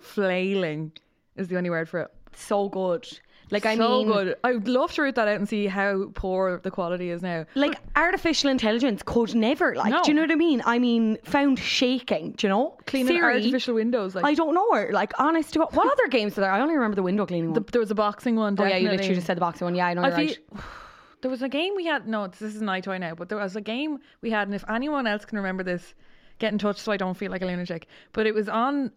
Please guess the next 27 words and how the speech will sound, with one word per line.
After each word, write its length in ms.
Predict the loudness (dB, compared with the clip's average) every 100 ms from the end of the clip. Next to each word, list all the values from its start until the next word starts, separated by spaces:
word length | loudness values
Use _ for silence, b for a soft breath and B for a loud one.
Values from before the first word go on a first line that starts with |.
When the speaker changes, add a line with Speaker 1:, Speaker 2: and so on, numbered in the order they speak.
| _
Speaker 1:
um, 480 | -2 0 0 0 -4
s-, 200 | -10 -16 -2
maybe 240 | 0 0 0
it 20 |
was 100 | 0
on 140 | 0
Buzz. 640 | 0 0 2 2 0 -2
Do 80 | -6
you 20 | -4
remember 120 | -4
Buzz 360 | -2 -2 -2 -4
for 80 | -8
the 60 |
PlayStation? 340 | -4 -4 -4 -4
Speaker 2:
I 60 |
do 140 | 0 0
remember 280 | 0 -2
Buzz. 260 | -2 -4 -2
Speaker 1:
And 80 | -2
it 80 | -2
was, 140 | -2
like, 200 | -2 0
a 40 |
load 260 | 0 0 0
of, 240 | 0 -4 -12 -10
um, 640 | -6 -4 -2 -2 -4 -6 -10 _ _ -20 _ _ -20 -16 -14
p-, 160 | -14